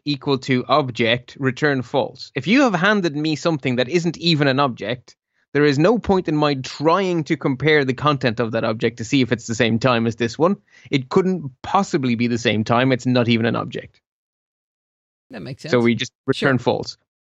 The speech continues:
Speaker 1: And it's important to return false because if you try to do a dot time or something, you know, if you try to do a dot underscore time or something on something that doesn't have a time, an underscore hours property, whatever, it's gonna throw an error.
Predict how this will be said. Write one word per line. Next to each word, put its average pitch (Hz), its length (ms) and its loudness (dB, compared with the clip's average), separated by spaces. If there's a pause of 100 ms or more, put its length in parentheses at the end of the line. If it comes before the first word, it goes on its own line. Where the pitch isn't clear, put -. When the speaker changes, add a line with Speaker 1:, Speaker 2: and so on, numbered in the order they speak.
(160)
Speaker 1:
And 170 120 4
it's 165 120 0
important 190 480 0
to 196 80 -2
return 175 320 0
false 139 300 0
because 131 220 -4
if 131 160 -2
you 214 100 2
try 180 200 2
to 151 80 0
do 143 200 0
a 127 60 2
dot 120 420 0
time 135 360 0
or 120 60 -2
something, 117 560 -6 (1120)
you 160 80 2
know, 151 80 4
if 127 120 0
you 170 80 4
try 156 100 2
to 143 60 0
do 139 160 2
a 131 40 0
dot 143 240 2
underscore 135 400 -2
time 135 360 0
or 120 60 -2
something 117 420 -2
on 120 160 2
something 139 280 0
that - 60 -6
doesn't 139 200 2
have 139 580 2
a 131 60 -10
time, 127 360 -4
an 127 60 -4
underscore 127 480 -4
hours 117 320 0
property, 113 420 -2
whatever, 117 280 0
it's 123 180 -6
gonna 135 180 2
throw 127 220 2
an 117 60 2
error. 131 400 0